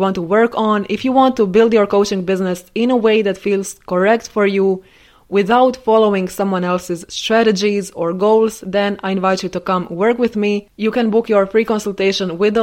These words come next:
link in the show notes or go to laivana dot com slash coaching.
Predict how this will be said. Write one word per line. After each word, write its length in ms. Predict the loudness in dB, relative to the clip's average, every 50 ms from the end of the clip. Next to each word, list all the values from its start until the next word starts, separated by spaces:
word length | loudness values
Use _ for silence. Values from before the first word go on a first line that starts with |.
| 0
link 160 | 0 -2 -4 -6
in 140 | -6 -6
the 140 | -6 -4 -4 0
show 180 | 0 0 2
notes 320 | 2 0 0 -2 -4 -4 -4
or 160 | -2 -2 0
go 180 | 2 2 2 2
to 100 | 0 -2
laivana 800 | -2 -2 -2 -2 -2 -2 -2 -2 -4 -2 0 0 0 0 -2 -2
dot 240 | -4 -4 -4 -6 -6
com 320 | -4 -4 -4 -4 -8 -12
slash 380 | -12 -8 -6 -6 -4 -4 -6 -6
coaching. 480 | -2 2 2 2 2 0 -4 -4 -4